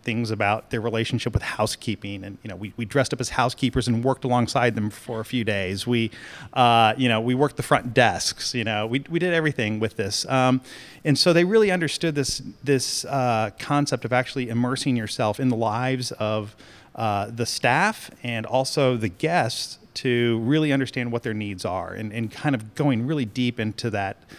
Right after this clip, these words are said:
psyche of what they want. So, um, one example was a product that we started developing that was to improve the guest arrival experience at the Intercontinental brand. Um,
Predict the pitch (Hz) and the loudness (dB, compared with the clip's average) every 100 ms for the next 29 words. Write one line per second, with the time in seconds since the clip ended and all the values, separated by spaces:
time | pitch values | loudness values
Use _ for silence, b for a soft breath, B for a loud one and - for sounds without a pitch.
0 | B B - 123 117 - 101 98 110 107 | B B -4 0 0 -2 -2 -2 -2 -2
1 | 101 98 95 104 92 - - 120 107 104 | -2 -2 -2 -2 -4 -6 -4 0 0 -2
2 | 101 B B B B B - 113 110 104 | -4 B B B B B -8 -4 -2 -2
3 | 107 107 - 143 147 147 117 127 127 127 | -2 -4 -8 0 2 2 2 2 2 0
4 | 117 117 120 113 113 110 - 135 127 117 | 2 2 2 0 -2 -2 0 0 0 -2
5 | - 139 117 110 110 - 117 117 117 113 | -10 -8 0 2 2 0 -4 -2 0 -2
6 | - 131 123 107 107 117 117 123 110 110 | 0 2 2 0 0 2 2 0 -2 -2
7 | - - - - 120 - 131 107 - 135 | -6 -20 -12 -2 -2 0 0 0 -2 -2
8 | 131 113 98 120 117 - 107 107 123 120 | 0 -2 -2 -2 -2 -6 0 4 4 2
9 | 110 - 117 113 113 98 117 110 110 117 | -2 -4 -2 -2 -2 -6 -6 -6 -4 -4
10 | 101 101 104 101 104 104 - B B B | -2 -4 -4 -4 -4 -6 -12 B B B
11 | - 131 123 120 117 | -4 2 4 4 2